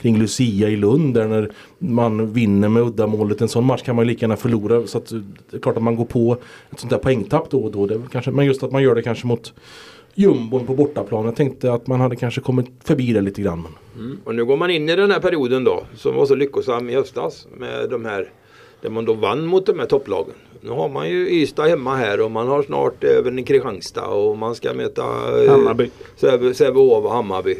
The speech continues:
Speaker 2: De här lagen som man gjorde att man etablerade sig i toppen. Och man har ju en jättemöjlighet att ta, för det är viktigt, tror jag, att man blir topp fyra. Där har man alla möjligheter. Det är,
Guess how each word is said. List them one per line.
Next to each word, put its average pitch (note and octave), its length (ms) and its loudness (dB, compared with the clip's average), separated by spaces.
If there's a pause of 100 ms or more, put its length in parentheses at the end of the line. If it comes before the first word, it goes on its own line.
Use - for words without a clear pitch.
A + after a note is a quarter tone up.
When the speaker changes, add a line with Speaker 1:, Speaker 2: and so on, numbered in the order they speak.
(140)
Speaker 2:
De A#2 140 -10
här B2+ 80 -4
lagen A2+ 280 0
som A#2 120 -6
man B2 140 -4
gjorde B2+ 360 -2
att B2+ 120 -8
man B2+ 280 -6
etablerade A2+ 480 0
sig F3 100 2
i - 20 4
toppen. - 380 -2
Och A#2+ 80 -10
man C#3+ 160 -6
har A#2 260 4
ju C#3 100 -8
en D3+ 180 -8
jättemöjlighet G#2 1080 -2 (480)
att C#3+ 180 0 (220)
ta, C#3+ 440 2
för C#3 60 -6
det C#3+ 60 0
är C#3+ 60 -2
viktigt, F3 340 -2
tror C#3+ 140 2
jag, G#2 180 -4
att C3+ 140 -2 (100)
man D3+ 200 -4
blir B2+ 120 -2
topp B2+ 300 0
fyra. C3+ 400 -8
Där A#2+ 60 -6
har D#3 120 -6
man B2+ 140 -10
alla D3 340 -2
möjligheter. A#2+ 440 0 (440)
Det C3+ 220 2
är, D3+ 60 -4